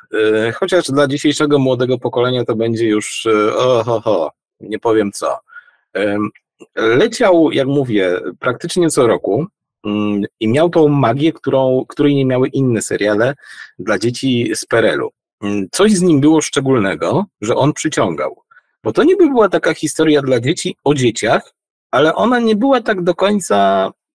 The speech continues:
dziecinna i łatwo zrozumiała. To było, to był serial dla dzieci starszych na pewno, a też poniekąd dla dorosłych, zaraz powiem dlaczego. E,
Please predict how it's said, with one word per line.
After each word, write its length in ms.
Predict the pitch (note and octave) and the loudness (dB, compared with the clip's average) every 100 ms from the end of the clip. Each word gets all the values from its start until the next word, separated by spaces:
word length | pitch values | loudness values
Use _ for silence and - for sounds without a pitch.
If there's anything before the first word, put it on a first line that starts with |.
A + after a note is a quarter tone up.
| _ _ C#3 | _ _ -12
dziecinna 680 | C#3 D#3 G3+ G3 F#3 F3 F3 | -8 -6 -2 0 2 0 0
i 380 | D#3+ E3+ E3+ E3 | -4 -2 -2 0
łatwo 340 | D3+ E3+ - D#3 | 0 0 -2 -2
zrozumiała. 600 | E3 E3 F3 D3 F2+ - | 0 0 0 0 -2 -4
To 140 | D#3 | -4
było, 400 | F3+ G3+ F#3+ D#3 | -2 0 0 0
to 100 | F#3 | 0
był 140 | G#3 | 0
serial 320 | F#3+ F#3+ F3+ E3 | -2 0 0 2
dla 140 | D3+ | 0
dzieci 260 | D#3+ E3 - | -2 -6 -6
starszych 460 | - C3+ - G#2 | -2 -2 -2 -4
na 140 | G#2 G#2 | -4 -4
pewno, 380 | F2 E2 F3 - _ - - - - - _ | -6 -4 -8 -8 _ -20 -20 -20 -20 -20 _
a 80 | - | -2
też 180 | E3+ G#3+ | 0 0
poniekąd 460 | G3 F3+ G#3+ G#3 F3+ | 4 4 4 2 2
dla 140 | F3 | 4
dorosłych, 460 | F3 E3+ B2+ - B2 | 4 2 0 -2 0
zaraz 260 | C3+ C3 | 0 0
powiem 300 | - C3+ B2+ | -2 -2 0
dlaczego. 540 | B2 A#2+ A#2 F#2 F#2+ C3 _ - _ _ - | 0 -2 -2 -2 -4 -6 _ -20 _ _ -4
E, 400 | G#2 A2 A2+ G#2 | 0 0 0 -4